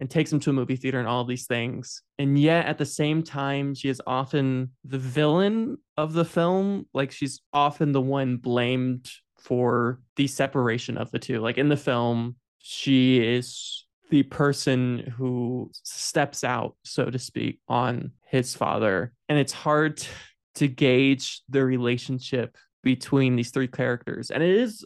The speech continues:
a very complex relationship. And I, I think they do a good job of that. But I don't think he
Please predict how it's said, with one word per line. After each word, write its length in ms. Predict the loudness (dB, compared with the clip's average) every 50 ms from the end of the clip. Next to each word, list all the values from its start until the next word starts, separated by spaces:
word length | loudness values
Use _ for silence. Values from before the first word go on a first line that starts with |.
| -10 -4
a 180 | -2 -2 -2 -2 -6 _ _ -6
very 320 | -2 0 2 2 2 2 2
complex 880 | 0 -2 -2 -2 -4 -4 -4 -4 -4 -4 -4 -8 -12 -12 -12 -14 -16 _ _
relationship. 840 | -20 -14 -8 -6 -4 -2 0 -2 -2 -4 -6 -8 -6 -4 -6 -6 -4 -4
And 100 | -6 -4
I, 140 | -4 -6 -6 -6
I 120 | -6 -4
think 200 | -4 -2 -2 0
they 100 | 0 0
do 140 | 2 2 2
a 40 | 2
good 180 | 0 -2 -2
job 280 | -2 -2 -2 -2 -2 -2
of 140 | -4 -4 -4
that. 260 | -4 -4 -4 -6 -8 -6 -4
But 260 | -2 -2 -2 -4 -8 _ _ -4
I 120 | -2 0
don't 260 | 2 4 4 4 2
think 200 | 2 0 -2 0
he 280 | 0 0 0 0 0